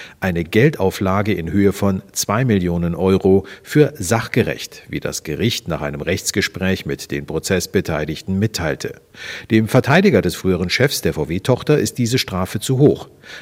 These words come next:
Das Gericht hat nun im gestrigen Rechtsgespräch eine Bewährungsauflage von eins Komma eins Millionen Euro vorgeschlagen.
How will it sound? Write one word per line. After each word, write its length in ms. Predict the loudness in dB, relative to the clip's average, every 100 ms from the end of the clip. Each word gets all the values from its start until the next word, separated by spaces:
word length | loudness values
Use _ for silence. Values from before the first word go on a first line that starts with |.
| -10
Das 180 | -10
Gericht 400 | -6 -2 -2 0
hat 140 | -4 -2
nun 280 | 0 2 2
im 180 | 0 -2
gestrigen 420 | -4 -2 -4 -2
Rechtsgespräch 880 | -2 -4 -4 -6 -4 -2 -2 -2 -4
eine 200 | -6 -4
Bewährungsauflage 1000 | -2 0 0 -2 -4 -4 -2 -2 -2
von 220 | -2 -2 -2
eins 280 | -4 -4
Komma 280 | -2 -2 -2
eins 260 | 0 -2 0
Millionen 380 | 0 2 0 0
Euro 300 | 0 0 -2
vorgeschlagen. 840 | -2 2 2 2 0 0 0 -2